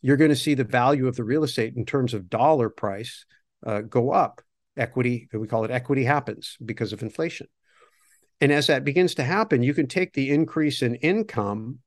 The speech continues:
and use it to lever against the increase in equity to remove or extract or harvest the equity with a cash out refinance. And then you can take some of that and purchase gold.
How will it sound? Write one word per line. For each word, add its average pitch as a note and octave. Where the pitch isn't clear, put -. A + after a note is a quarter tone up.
and B2+
use D#3
it C3
to -
lever A#2
against B2+
the A#2+
increase B2
in A2+
equity A#2+
to -
remove A#2+
or A#2
extract C3+
or A#2
harvest F3
the A#2+
equity A#2+
with A#2
a A#2+
cash B2
out A#2
refinance. A2+
And D3
then D#3
you D3+
can D3
take G3
some C3+
of B2+
that A#2
and B2+
purchase B2
gold. C3+